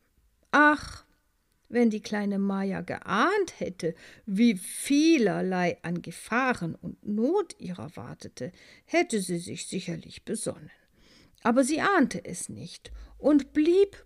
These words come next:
bei ihrem Vorsatz. Ihre Müdigkeit überwältigte sie bald, und sie schliefen ein. Als sie aufwachte, war die Sonne fort,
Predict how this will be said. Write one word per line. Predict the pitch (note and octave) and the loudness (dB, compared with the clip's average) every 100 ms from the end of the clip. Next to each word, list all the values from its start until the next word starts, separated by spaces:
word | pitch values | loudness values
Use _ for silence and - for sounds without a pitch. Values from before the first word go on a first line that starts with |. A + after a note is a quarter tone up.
| - | 0
bei | C#4+ | 2
ihrem | C#4 - B3 B3 B3 B3 B3 B3 - | 2 2 4 6 4 4 4 2 -4
Vorsatz. | - C#4 - - - - - - - - _ _ _ _ _ _ - - | -2 0 0 -2 -12 -14 -18 -18 -20 -20 _ _ _ _ _ _ -20 0
Ihre | E4 F4 E4 | 4 6 6
Müdigkeit | D4+ C4+ C#4+ - C#4 B3+ | 6 4 0 -2 -2 -2
überwältigte | A3 A3 G#3 C4 C4+ B3 B3 - A#3 | -2 -4 0 2 2 -2 -6 -6 -8
sie | A#3 A#3+ A#3 | -4 -2 -2
bald, | A#3 A3 A3 G#3+ - _ _ _ _ | -2 -2 -2 -2 -6 _ _ _ _
und | - A3 | -2 0
sie | A3+ | -2
schliefen | G#3 - F#3 E3+ - A3+ - - | -4 -4 -6 -8 -8 -8 -8 -12
ein. | E3 - _ _ _ _ _ _ _ _ _ _ _ _ _ - | -20 -20 _ _ _ _ _ _ _ _ _ _ _ _ _ 0
Als | C4 B3+ | 0 0
sie | - | -2
aufwachte, | - D4 C#4+ B3 A#3 - A#3+ A#3+ _ _ - | 0 0 0 0 -2 -4 -4 -4 _ _ -12
war | E3+ | -10
die | - F3+ | -8 -8
Sonne | - E3 F3+ A#3+ | -8 -8 -10 -10
fort, | - - D#3 E3+ - | -16 -20 -18 -18 -20